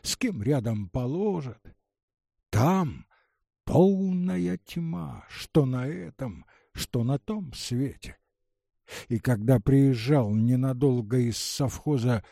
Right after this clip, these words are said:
Павел, и Дарья принималась расспрашивать его — он отвечал неохотно и как бы виновато, словно боясь её испуга,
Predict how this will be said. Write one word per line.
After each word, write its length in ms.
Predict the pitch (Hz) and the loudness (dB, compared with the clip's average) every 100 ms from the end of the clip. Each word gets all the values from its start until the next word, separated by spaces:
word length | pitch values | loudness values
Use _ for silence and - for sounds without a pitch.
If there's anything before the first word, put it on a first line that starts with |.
| _ _ - | _ _ -2
Павел, 640 | 165 123 73 - - _ _ _ - | 0 -2 -6 -12 -18 _ _ _ -8
и 120 | 87 | -4
Дарья 420 | 107 120 113 120 | 0 2 2 -2
принималась 760 | - 123 127 123 120 110 98 110 | -2 -4 -4 -4 -4 -4 -4 -4
расспрашивать 1120 | 107 - - - 170 196 - 65 65 - 98 | -4 -4 -6 -2 0 0 -4 -12 -12 -14 -12
его — 340 | 85 78 - _ _ _ _ - | -12 -12 -16 _ _ _ _ -6
он 180 | 71 62 | -4 -4
отвечал 640 | - 78 73 - 110 95 | -6 -12 -8 -2 -2 -4
неохотно 880 | 67 50 50 - - 160 - - 80 | -8 -14 -16 -16 -8 -6 -6 -10 -14
и 380 | 65 65 67 71 - | -12 -14 -16 -14 -4
как 180 | 117 90 | -4 -2
бы 220 | 113 101 - - _ - | -6 -6 -10 -20 _ -6
виновато, 800 | 76 120 165 170 175 - - - _ _ | 2 4 4 2 -4 -10 -16 -16 _ _
словно 540 | - - 135 147 143 131 | -4 2 4 4 2 2
боясь 600 | 131 127 139 175 - 131 | 4 6 6 4 0 0
её 500 | 123 131 170 165 156 | 4 6 6 4 0
испуга, 920 | - - - 185 175 131 87 - | -8 -16 -16 -12 -12 -12 -16 -18